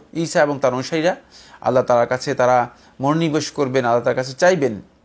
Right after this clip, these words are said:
যে, "আল্লাহ, আমাদেরকে এই পরিস্থিতির মধ্যে,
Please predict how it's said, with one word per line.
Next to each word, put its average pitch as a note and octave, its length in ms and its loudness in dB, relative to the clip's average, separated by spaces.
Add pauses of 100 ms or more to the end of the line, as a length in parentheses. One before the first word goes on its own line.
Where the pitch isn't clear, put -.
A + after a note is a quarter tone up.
(600)
যে, B2 60 0
"আল্লাহ, C3 220 4
আমাদেরকে C3 380 -2
এই C#3+ 60 -2
পরিস্থিতির C#3 440 -6
মধ্যে, E3+ 400 -6